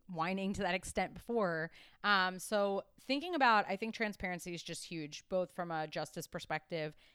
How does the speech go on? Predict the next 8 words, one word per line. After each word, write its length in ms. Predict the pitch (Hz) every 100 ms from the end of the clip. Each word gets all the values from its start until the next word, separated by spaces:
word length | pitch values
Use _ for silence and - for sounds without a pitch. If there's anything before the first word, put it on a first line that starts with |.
| _ -
and 320 | 180 175 170
from 160 | - 170
a 80 |
security 540 | 156 - 165 - 196 165
perspective 560 | - 165 160 147 160
for 100 | -
people, 480 | 165 165 160 156 151
is 400 | - 175 160 160